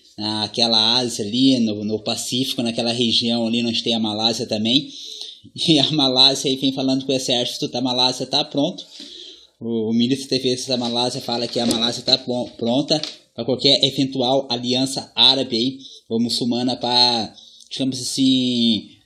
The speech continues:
retomar, né, Jerusalém, irmãos. O, o, então, o próximo eclipse da Lua total ali na, na Malásia, né, ali na Ásia, ali naquela região ali onde tem Kuan,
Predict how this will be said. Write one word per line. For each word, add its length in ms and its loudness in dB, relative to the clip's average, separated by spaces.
retomar, 540 2
né, 220 4
Jerusalém, 760 -2
irmãos. 440 -4
O, 480 -6
o, 80 -4
então, 220 2
o 80 2
próximo 440 4
eclipse 380 -4
da 80 -2
Lua 440 0
total 800 0
ali 760 0
na, 320 -4
na 160 0
Malásia, 540 2
né, 140 0
ali 240 0
na 400 0
Ásia, 280 -2
ali 100 -4
naquela 300 0
região 480 0
ali 120 2
onde 200 0
tem 160 0
Kuan, 400 0